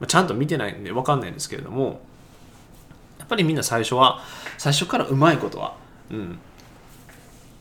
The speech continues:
言ってないと思います。でも、その一歩を踏み出したからこそ、じゃあ次どうしたらいいだろうっていうふうに、まあ、考えることもできますし、比較することも、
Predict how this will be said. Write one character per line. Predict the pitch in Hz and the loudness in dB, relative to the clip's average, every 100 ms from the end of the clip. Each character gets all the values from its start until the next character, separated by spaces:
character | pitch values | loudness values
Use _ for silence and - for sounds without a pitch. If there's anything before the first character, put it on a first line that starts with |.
| - - | -18 -8
言 | 160 | -6
っ | |
て | - 190 | 0 0
な | 101 | 2
い | 90 | -2
と | 90 | -8
思 | 90 | -12
い | |
ま | 85 - | -14 -14
す。 | - - - - | -14 -16 -20 -4
で | 220 | -2
も、 | 208 214 120 | 2 2 2
そ | - | 0
の | 180 - | -2 -2
一 | 285 311 | -2 -2
歩 | - - 160 | -2 4 6
を | 135 | 6
踏 | 175 | 2
み | 175 170 | -2 0
出 | 180 | -2
し | - | -2
た | 165 | -4
か | 160 165 | -2 0
ら | 147 | -2
こ | 147 | -4
そ、 | 202 233 202 101 - - - - - - - - | -4 0 0 0 -6 -16 -20 -20 -20 -20 -20 -10
じ | 214 | -6
ゃ | |
あ | - | 0
次 | 339 180 | 2 4
ど | 143 139 | 6 6
う | 147 | 6
し | |
た | 139 | 4
ら | 104 | 2
い | 107 | 2
い | |
だ | 107 95 | 2 0
ろ | 92 | -2
う | |
っ | |
て | - - | -8 -12
い | - | -12
う | |
ふ | - 120 | -8 -6
う | 113 | -6
に、 | 113 - | -8 -10
ま | - | -10
あ、 | - | -2
考 | 180 175 165 156 | 0 2 2 2
え | 147 | 2
る | 139 | 0
こ | 131 | -4
と | 127 | -6
も | 101 | -8
で | 120 | -8
き | 117 | -6
ま | 120 117 | -6 -6
す | 143 | -6
し、 | - 151 | -4 -4
比 | - - | -4 -4
較 | 123 139 | -4 -2
す | - | -4
る | 196 | -2
こ | 196 | -2
と | 165 107 | -4 -6
も、 | - | -12